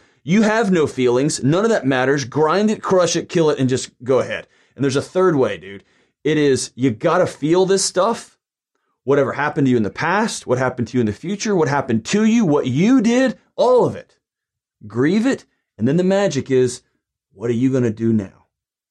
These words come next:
And that's where we get stuck, is we say, "I'm powerless to help us. I'm on a track, a train that it, it left the station and I can't do anything about it. And I'm calling nonsense on all of it." What are you gonna do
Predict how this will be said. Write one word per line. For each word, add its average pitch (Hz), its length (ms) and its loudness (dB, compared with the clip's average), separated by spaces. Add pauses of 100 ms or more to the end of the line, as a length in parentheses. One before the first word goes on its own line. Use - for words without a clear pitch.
(500)
And 107 160 -2
that's 127 340 -4
where 151 120 0
we 123 120 0
get 113 180 -4
stuck, - 560 -6
is 101 160 -16
we 107 100 -6
say, 113 480 0 (160)
"I'm 104 120 -10
powerless 143 540 -2
to 123 100 -4
help 117 240 0
us. 113 220 -4
I'm 107 120 -2
on 120 100 0
a 117 40 -2
track, 135 520 -4
a 117 80 -6
train 139 360 -2
that - 180 -4 (220)
it, - 180 -12
it 110 100 -10
left 135 260 -2
the 170 80 -6
station 151 420 -2
and 117 80 -2
I 104 40 -10
can't 147 220 -8
do 156 80 -8
anything 147 300 -6
about 113 260 0
it. - 140 -6 (280)
And 110 120 -2
I'm 131 120 0
calling 127 400 0
nonsense 113 460 -2
on 104 100 -2
all 101 200 0
of 98 80 -8
it." - 100 -20 (880)
What 113 320 -2
are 160 60 0
you 151 200 -4
gonna 123 300 0
do 110 460 -2